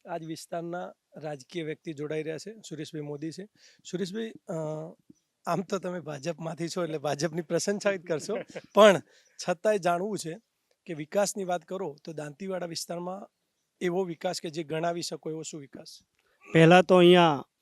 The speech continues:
Speaker 2: દાંતીવાડા તાલુકાના મારવાડા ધામમાં, નકળામ ધામમાં જે તમે રખેવાળની ટીમે અહીંયા એક સરસ કાર્યક્રમ કર્યો છે એ બદલ તમને ખૂબ ખૂબ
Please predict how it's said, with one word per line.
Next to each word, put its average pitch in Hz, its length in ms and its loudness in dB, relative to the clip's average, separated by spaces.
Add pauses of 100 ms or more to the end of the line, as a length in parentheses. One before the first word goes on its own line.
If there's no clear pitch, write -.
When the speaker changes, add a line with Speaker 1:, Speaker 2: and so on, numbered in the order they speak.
(220)
Speaker 2:
દાંતીવાડા 170 440 4
તાલુકાના 170 520 4
મારવાડા 147 440 4
ધામમાં, 147 440 2
નકળામ 160 360 2
ધામમાં 156 380 4
જે 160 140 2
તમે 156 260 2
રખેવાળની 160 460 0
ટીમે 156 320 4 (520)
અહીંયા 170 180 6
એક 160 100 2
સરસ 156 300 6
કાર્યક્રમ 160 420 4
કર્યો 170 240 8
છે 160 120 4
એ 160 40 4
બદલ 151 280 2 (360)
તમને 151 240 0
ખૂબ 160 200 4
ખૂબ 160 220 6